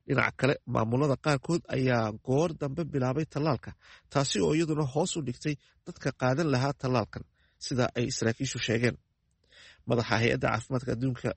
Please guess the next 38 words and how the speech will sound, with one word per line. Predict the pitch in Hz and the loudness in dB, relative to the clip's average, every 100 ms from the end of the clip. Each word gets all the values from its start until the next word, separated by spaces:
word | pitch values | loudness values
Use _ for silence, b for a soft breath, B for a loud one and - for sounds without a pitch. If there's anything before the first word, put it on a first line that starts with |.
| - | -8
ee | - 120 | -4 -2
W | 120 127 139 | 0 0 2
H | 123 - | 0 0
O | 143 123 | -2 -2
xafiiskeeda | 123 151 143 147 127 | -4 -4 -4 -2 -2
Soomaaliya, | - 127 151 123 101 - b b b _ _ | -2 0 2 2 0 -4 b b b _ _
Doctor | 127 - 143 | -6 0 0
Maamanuur | 127 135 131 151 160 | 2 2 2 2 0
Raxmaan | 135 - 170 170 165 _ _ _ - | -2 0 2 2 0 _ _ _ -2
Malik, | 151 175 131 - | 2 2 0 -6
ayaa | - 127 131 127 | -2 2 4 4
u | - | 2
sheegay | - 147 135 151 | -2 0 2 0
V | 131 170 | 2 2
O | 139 | 2
A | - 165 - | 0 -2 0
in | 180 - | -4 -2
ay | - 143 | -4 -2
muhiim | 139 127 202 143 | -2 -2 -2 -2
tahay | - 107 104 B B B _ | -2 -2 -2 B B B _
in | 190 | -2
deg-, | 180 180 156 - - | 0 0 -2 -8 -6
si | 143 214 | -6 -4
degdeg | 196 160 135 131 | -2 -2 -2 0
ah | 156 | -2
heer | - 175 143 | 0 0 0
fiican | - 135 147 165 | -4 0 0 -2
looga | 143 139 180 | 0 0 0
gaadho | 135 107 107 b b _ | 2 0 -2 b b _
bixinta | - - 185 - | -4 -2 -2 -4
tallaalka. | - 143 147 110 - - b b b | -4 0 0 0 -8 -20 b b b
Waxa | 107 | -6
uu | 104 | -4
sheegay | - 117 117 | 0 2 2
in | 151 147 | 0 0
loo | 165 | 0
baahan | 139 139 156 | 2 0 2
yahay | 117 101 | 0 -2